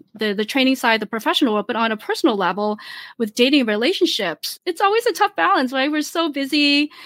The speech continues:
you know, juggling all types of things, our work life, our personal life, our family life. And, you know, being single, we are, you know, hopefully out and about and, you know, dating and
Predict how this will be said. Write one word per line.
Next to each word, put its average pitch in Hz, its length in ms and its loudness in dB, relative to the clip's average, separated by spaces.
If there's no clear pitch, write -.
you 240 80 -2
know, 254 120 2
juggling 262 400 2
all 254 180 4
types 254 220 -2
of 247 100 -4
things, 233 640 -2
our 214 180 0
work 247 260 -2
life, 240 540 0
our 190 340 -6
personal 254 340 -2
life, 226 300 0
our 185 120 -10
family 240 360 0
life. 214 400 0
And, 233 300 2
you 285 80 2
know, 240 140 4
being 240 180 2
single, 277 680 0
we 247 280 -2
are, 220 260 -4
you 247 120 -4
know, 208 240 -4
hopefully 269 380 0
out 226 120 2
and 277 100 2
about 240 420 4
and, 233 300 -2
you 240 140 -4
know, 208 100 -2
dating 233 460 0
and 208 260 -4